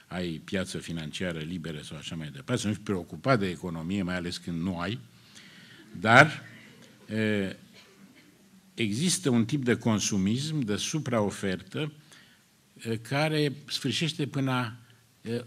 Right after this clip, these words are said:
omogeniza în, la nivel jos modul de gândire al oamenilor. E, sunt și cuvinte vedetă pe linia asta, e, management, e,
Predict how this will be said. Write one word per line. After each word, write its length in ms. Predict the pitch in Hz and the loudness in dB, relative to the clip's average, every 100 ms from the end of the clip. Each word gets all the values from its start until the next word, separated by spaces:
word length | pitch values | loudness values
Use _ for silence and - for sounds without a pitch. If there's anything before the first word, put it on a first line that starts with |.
| - - | -10 -6
omogeniza 920 | 127 139 127 113 123 120 113 143 143 | -2 2 2 4 4 4 2 2 2
în, 220 | 127 123 110 - - | 2 -2 -6 -18 -20
la 180 | - 120 | 2 8
nivel 340 | 120 117 135 123 | 10 10 8 6
jos 580 | 104 131 107 - - - - | 4 2 2 -2 -4 -12 -6
modul 340 | 101 110 98 | -2 0 0
de 100 | 90 | -2
gândire 600 | 90 90 90 95 98 92 - - - - - | -4 -4 -2 0 0 -2 -6 -18 -20 -20 -18
al 200 | - 90 | -6 -2
oamenilor. 580 | 87 80 71 67 65 - _ - - - - - - _ | -2 -4 -6 -8 -14 -18 _ -20 -20 -20 -20 -20 -20 _
E, 800 | 92 101 101 101 98 98 95 92 92 - - - _ _ _ _ - _ _ _ | -6 0 2 2 0 0 -2 -6 -12 -18 -20 -20 _ _ _ _ -20 _ _ _
sunt 260 | - 156 143 | -6 0 2
și 160 | 165 | 0
cuvinte 520 | 151 139 147 160 - | 0 -2 2 0 0
vedetă 640 | 104 101 92 107 98 95 80 | 0 0 0 -2 -2 -8 -10
pe 140 | - 85 | -12 -8
linia 280 | 92 87 104 | -8 -6 -6
asta, 440 | 113 - 104 98 - - - - - _ | -6 -6 -8 -10 -16 -20 -20 -20 -20 _
e, 120 | 90 90 | -12 -4
management, 1080 | 98 123 117 110 117 101 104 95 92 92 - - - _ _ _ - - - - _ | 6 6 6 2 -2 -6 -6 -6 -8 -12 -18 -20 -20 _ _ _ -20 -20 -20 -20 _
e, 140 | - | -14